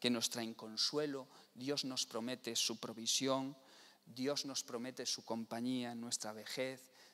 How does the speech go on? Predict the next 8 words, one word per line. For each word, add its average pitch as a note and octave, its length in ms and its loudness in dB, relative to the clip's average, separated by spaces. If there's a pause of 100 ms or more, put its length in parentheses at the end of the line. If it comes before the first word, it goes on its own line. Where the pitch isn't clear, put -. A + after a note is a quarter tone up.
Dios C#3 360 0
nos B2 180 -2
promete A#2 480 -4
paz. B2+ 380 0 (1500)
¿Cuántos D3 560 0 (340)
no B2+ 140 -4
hemos C#3 240 -2
encontrado B2+ 840 -2